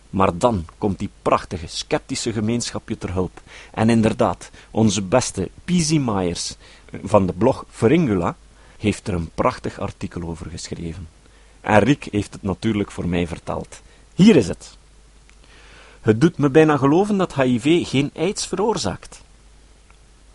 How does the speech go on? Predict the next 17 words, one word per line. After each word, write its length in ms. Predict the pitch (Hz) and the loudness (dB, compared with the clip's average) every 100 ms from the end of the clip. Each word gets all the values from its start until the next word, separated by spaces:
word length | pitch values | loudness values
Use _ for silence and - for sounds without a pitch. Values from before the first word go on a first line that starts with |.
| - _ - _ - _ _ - - _ - - - _ _ _ _ _ _ - - _ - - - | -20 _ -20 _ -20 _ _ -20 -20 _ -20 -20 -20 _ _ _ _ _ _ -20 -20 _ -20 -20 -10
Nee, 260 | - 120 104 - _ _ | 2 4 4 -2 _ _
niet 240 | - 107 - | -2 -2 0
echt. 440 | 104 - - - - _ _ - _ _ _ _ _ _ - - - | -2 -2 -12 -20 -20 _ _ -20 _ _ _ _ _ _ -20 -20 -6
Maar 220 | 104 104 | 2 4
dat 180 | 110 - | 4 2
werk 260 | 113 180 - | 0 -2 -2
is 160 | 117 | -6
vele 220 | - 170 | 0 0
malen 320 | 151 147 156 - | 0 0 0 0
onafhankelijk 560 | 147 139 139 131 131 | -2 -2 -4 -4 -8
bevestigd. 600 | 120 110 104 - - - - - - | -8 -6 -6 -8 -16 -20 -20 -20 -12
Onlangs 580 | - 135 202 202 220 - | 0 2 2 -2 -2 -6
echter 400 | 180 - - 214 - - - | -8 -8 -8 -10 -10 -20 -6
heeft 280 | 95 - - 90 | -4 -4 -10 -6
Deepak 380 | 127 - 101 - | -6 -4 -6 -8
Chopra 520 | - - 107 - 190 254 - - | -10 -6 -6 -4 -6 -8 -14 -6
Luc 220 | 107 | -2